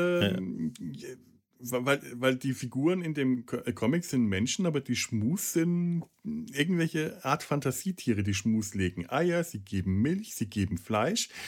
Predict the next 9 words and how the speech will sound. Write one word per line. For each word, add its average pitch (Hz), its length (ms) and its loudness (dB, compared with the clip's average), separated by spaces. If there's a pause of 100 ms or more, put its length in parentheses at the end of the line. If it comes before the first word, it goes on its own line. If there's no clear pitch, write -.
sie - 180 0
vermehren 120 540 2
sich - 220 -4
durch 98 200 2
Zellteilung 143 800 0
und 127 100 -2
zwar 104 240 0
rasend 95 400 -2
schnell. 95 460 2